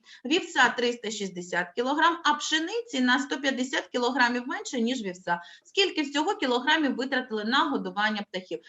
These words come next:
Давайте запишемо короткий запис. Що нам відомо в задачі?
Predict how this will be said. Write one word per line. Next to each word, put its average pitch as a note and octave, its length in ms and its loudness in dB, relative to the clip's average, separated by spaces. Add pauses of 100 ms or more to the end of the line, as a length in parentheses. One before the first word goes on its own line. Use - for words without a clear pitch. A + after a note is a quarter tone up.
(160)
Давайте F#4+ 360 4
запишемо D4 560 2
короткий C#4 600 0
запис. A3 480 4
Що G4 140 2
нам F#4+ 200 4
відомо D4 320 0
в C#4 60 -4
задачі? G#3 580 -2